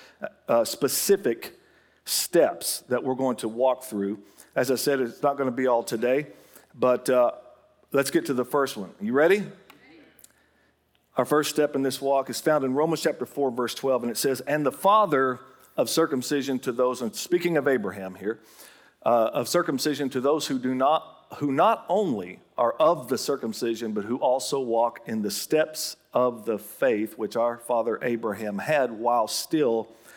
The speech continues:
uncircumcised." Paul is drawing a,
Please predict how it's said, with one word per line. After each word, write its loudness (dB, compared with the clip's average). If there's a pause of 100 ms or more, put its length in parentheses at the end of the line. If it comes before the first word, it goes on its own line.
(560)
uncircumcised." -2 (1800)
Paul 6
is 0 (200)
drawing 0
a, 0